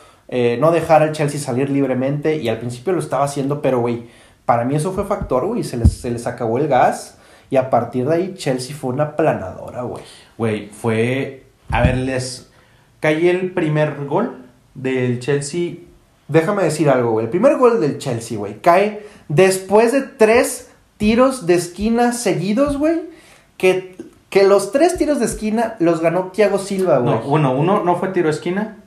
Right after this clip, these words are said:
Speaker 2: Creo que fue un saque de banda, fue un, un, un centro.
Speaker 1: Estoy casi seguro que
Speaker 2: ¿Fue
Speaker 1: los
Speaker 2: balón
Speaker 1: tres
Speaker 2: parado? No, dos fueron tiros de esquina, compadre.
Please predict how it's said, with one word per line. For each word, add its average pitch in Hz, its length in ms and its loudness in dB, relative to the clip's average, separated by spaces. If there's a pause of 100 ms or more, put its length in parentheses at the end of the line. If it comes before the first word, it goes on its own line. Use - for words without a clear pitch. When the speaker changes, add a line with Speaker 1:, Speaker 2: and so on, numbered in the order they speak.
(680)
Speaker 2:
Creo 143 160 -8
que 156 80 -10
fue 165 140 -4
un 160 60 -4
saque 170 200 -2
de 170 60 2
banda, 156 260 0
fue 156 140 -6
un, 151 180 -4
un, 131 380 -6
un 135 160 -4
centro. 147 340 -2
Speaker 1:
Estoy 156 240 -2
casi 175 160 -2
seguro 175 240 0
que 170 80 0
Speaker 2:
¿Fue 147 80 4
Speaker 1:
los 170 80 6
Speaker 2:
balón 175 120 2
Speaker 1:
tres 165 120 2
Speaker 2:
parado? 170 340 2
No, 104 220 -8 (180)
dos 113 220 -6
fueron 110 220 -4
tiros 107 160 -8
de 107 60 -6
esquina, 101 220 -14
compadre. - 220 -20